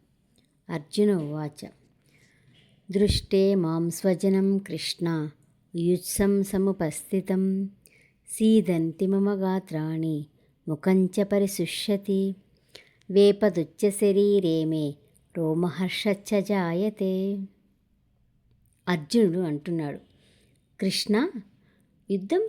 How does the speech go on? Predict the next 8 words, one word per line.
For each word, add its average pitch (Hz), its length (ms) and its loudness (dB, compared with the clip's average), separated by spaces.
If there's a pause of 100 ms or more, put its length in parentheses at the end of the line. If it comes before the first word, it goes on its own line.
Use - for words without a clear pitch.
(100)
చేయాలని 320 340 2
వచ్చిన 170 520 -2 (120)
నా 180 160 -2
బంధువుల్ని 170 600 -2
చూశాను. 151 420 -8 (960)
నా 196 240 2
అవయవములు 185 440 2
పట్టుతప్పుతున్నాయి. 151 880 -6